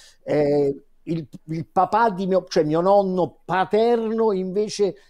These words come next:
era attore dialettale veneto, s-, lavorava nella compagnia di Cesco Baseggio, che è stato un grande attore veneto. Dopodiché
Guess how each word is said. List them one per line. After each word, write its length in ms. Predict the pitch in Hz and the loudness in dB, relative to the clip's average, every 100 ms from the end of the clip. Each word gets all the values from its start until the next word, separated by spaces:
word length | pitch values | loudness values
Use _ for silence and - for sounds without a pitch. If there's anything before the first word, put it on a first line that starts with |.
| _ | _
era 240 | 151 160 | -2 -2
attore 340 | 160 185 180 165 | -2 0 0 0
dialettale 580 | 165 170 - 170 170 | 0 -2 -4 -4 -2
veneto, 460 | 165 175 180 156 156 | 2 2 0 -4 -6
s-, 100 | 143 | -6
lavorava 460 | 147 143 143 147 143 | -6 -4 -4 -4 -4
nella 220 | 143 139 | -6 -6
compagnia 480 | 139 131 135 143 143 | -8 -8 -8 -8 -8
di 140 | 135 | -8
Cesco 360 | - 139 - 127 | -10 -12 -10 -10
Baseggio, 600 | 127 120 120 127 113 110 | -8 -8 -8 -10 -10 -12
che 80 | 107 | -12
è 20 | |
stato 260 | - 120 117 | -10 -10 -10
un 60 | |
grande 340 | 120 120 113 113 | -8 -8 -6 -8
attore 560 | - 120 113 110 107 | -6 -8 -6 -6 -6
veneto. 500 | 107 107 104 107 101 - - - - _ _ | -4 -6 -8 -12 -14 -16 -20 -20 -20 _ _
Dopodiché 800 | 180 226 247 240 208 202 - | 2 2 0 0 2 4 2